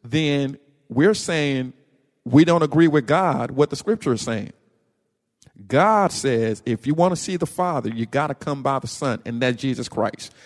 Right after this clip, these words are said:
But these other groups, they offer an alter-, al-, alternative way. Yes, when you, uh, listen to, uh, Jehovah Witnesses, it may seem like they're offering the biblical plan of salvation,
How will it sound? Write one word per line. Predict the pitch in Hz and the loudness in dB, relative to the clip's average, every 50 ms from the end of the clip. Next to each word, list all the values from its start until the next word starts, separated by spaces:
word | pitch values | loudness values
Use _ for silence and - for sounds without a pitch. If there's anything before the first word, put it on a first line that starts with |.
| - _ - | -20 _ -4
But | 117 110 135 135 127 - - - | 2 4 4 4 4 2 -4 -6
these | 123 135 127 - - | -4 -4 -4 -2 0
other | - 156 165 165 156 143 | 2 4 4 4 4 2
groups, | 117 - 139 175 208 226 - - - - - - - _ _ - - | 2 4 6 6 6 6 4 -2 -12 -16 -16 -20 -20 _ _ -12 -4
they | - 139 143 - - - | -2 0 0 0 0 2
offer | 135 175 190 202 196 - - 127 127 - - | 2 4 4 2 2 0 0 0 0 0 -2
an | - 123 127 127 | -4 -4 0 2
alter-, | 139 143 143 - - - | 2 2 2 0 -2 -2
al-, | - 123 - - - - | -2 -2 -2 -4 -6 -2
alternative | 123 120 120 113 - - 160 151 147 135 - 143 123 120 | 0 0 0 0 -2 0 0 2 2 2 0 -2 -2 2
way. | 127 160 170 147 120 - - _ _ _ _ _ _ _ _ _ _ _ _ _ _ _ _ - | 2 2 2 2 -2 -4 -8 _ _ _ _ _ _ _ _ _ _ _ _ _ _ _ _ -10
Yes, | - 117 123 147 170 180 190 - - - - _ _ _ _ _ | -6 -2 2 2 4 4 2 0 -4 -8 -10 _ _ _ _ _
when | - - 127 139 143 | -4 0 0 2 2
you, | 139 143 139 135 127 - - | 4 4 4 4 4 0 -2
uh, | 85 110 120 117 113 | 0 0 2 2 2
listen | 120 131 151 160 143 - 156 151 135 | 2 4 2 2 2 0 -4 -8 -4
to, | - - 156 143 135 131 127 123 123 - _ _ _ _ _ _ - | 0 2 4 4 4 4 2 0 -4 -8 _ _ _ _ _ _ -8
uh, | 127 113 | -6 -6
Jehovah | 107 - 120 120 143 147 135 135 | -4 -2 2 4 4 4 4 4
Witnesses, | 123 151 160 156 156 147 - 180 170 160 - | 4 2 2 0 -2 -4 -4 -4 -4 -4 -2
it | - 151 | -4 -2
may | 147 139 123 | -2 -2 -2
seem | 110 - - - - 175 214 240 240 220 185 139 | -2 -4 -6 -6 -4 -2 -2 -2 -2 -2 -2 -2
like | 113 113 113 113 - _ - - - - - | -2 -4 -4 -6 -8 _ -18 -20 -20 -14 -6
they're | - 135 139 131 - - | 0 2 2 2 2 2
offering | 127 139 143 139 - - 127 123 117 113 113 107 - _ | 2 2 2 2 -2 -4 -4 -2 -2 -2 -4 -6 -6 _
the | - 120 | 0 0
biblical | 113 104 127 127 - 131 123 - 127 123 120 113 - _ _ - | 2 2 2 2 0 -2 -2 0 2 2 0 0 -6 _ _ -8
plan | - 143 127 120 120 | -4 -4 -2 -2 -2
of | 110 | -4
salvation, | - - 117 113 113 104 117 120 113 110 - - 113 117 123 | -4 -2 -2 -2 0 0 -2 -2 -2 -2 -4 -6 -8 -8 -10